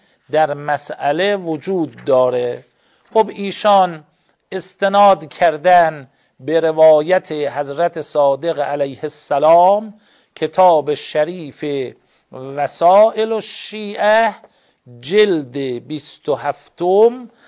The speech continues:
از چاپ مؤسسهٔ آل البیت علیهم السلام، صفحهٔ دویست و یک، که در اون روایت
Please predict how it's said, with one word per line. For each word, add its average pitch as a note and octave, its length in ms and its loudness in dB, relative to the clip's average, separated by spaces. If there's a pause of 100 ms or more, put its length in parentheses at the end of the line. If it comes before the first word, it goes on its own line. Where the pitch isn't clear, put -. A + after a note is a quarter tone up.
(240)
از F#3 240 -2
چاپ - 440 -2
مؤسسهٔ F#3 840 -6
آل E3+ 380 2
البیت E3 560 -4
علیهم D#3+ 520 -8
السلام، F#3+ 800 0 (360)
صفحهٔ F3 920 -4
دویست D#3 800 -8
و D3+ 60 -2
یک، E3+ 580 0 (1400)
که E3+ 120 -2
در F3 240 6
اون G#3+ 440 -6
روایت D3 880 4